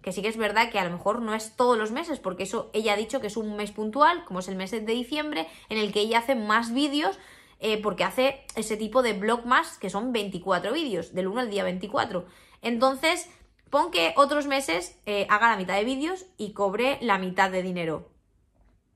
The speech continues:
¿Por qué? Realmente, ¿por qué nos debería parecer mal? No está haciendo nada malo, no es, eh, ilícito lo que hace. Eh, creo que los futbolistas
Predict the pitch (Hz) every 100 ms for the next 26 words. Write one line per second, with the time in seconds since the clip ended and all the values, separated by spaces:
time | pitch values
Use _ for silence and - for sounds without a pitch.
0 | _ _ _ - - 240 233 294 359 254
1 | 208 - 254 269 381 392 453 440 277 262
2 | 277 285 254 220 208 202 196 202 185 180
3 | 170 156 - _ _ _ _ _ _ _
4 | _ _ 226 226 254 247 220 208 202 202
5 | 196 202 277 359 415 - 196 185 190 190
6 | 190 196 185 190 - - 190 190 196 214
7 | 233 233 240 226 196 180 208 285 381 403
8 | 427 - - - 202 196 190 190 185 175
9 | - _ _ _ _ _ _ _ _ -
10 | 220 240 269 247 220 180 - 208 214 208
11 | 214 180 185 262 262 277 330 320